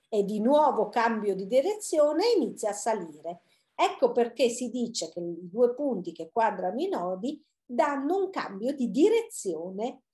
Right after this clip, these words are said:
non di latitudine, alla Luna. Ricordiamoci infine che, eh, le eclissi, sia solari che lunari, possono verificarsi solo in prossimità dei nodi, perché anche questa è una cosa da tenere sempre ben presente.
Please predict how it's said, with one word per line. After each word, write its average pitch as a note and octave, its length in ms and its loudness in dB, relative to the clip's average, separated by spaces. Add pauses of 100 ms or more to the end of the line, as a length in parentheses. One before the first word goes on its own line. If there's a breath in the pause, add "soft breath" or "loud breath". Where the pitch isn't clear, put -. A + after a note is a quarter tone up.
(140)
non G3 320 -6
di F#3 100 -6
latitudine, F#3 1000 -6
alla C4 220 2
Luna. - 360 -10 (640)
Ricordiamoci D4 880 0
infine A3+ 840 -6 (100)
che, B3 360 2
eh, G3 460 -4
le C#4 240 4
eclissi, A3+ 760 -4
sia G#3+ 260 -4
solari A3 680 -2
che F#3+ 120 -8
lunari, G#3+ 680 -6 (200)
possono G3+ 480 0
verificarsi C4+ 840 -4
solo A#3 580 0
in E4 140 2
prossimità G4+ 600 -4
dei F#3+ 240 -2
nodi, F3 460 -8 (300)
perché G3+ 220 -10
anche D4 220 -2
questa E4 300 0
è - 20 0
una A3+ 160 -4
cosa C4+ 280 0
da G3 160 0
tenere A#3 540 -2 (140)
sempre A#3+ 440 0
ben F#3+ 260 -4
presente. F3+ 760 0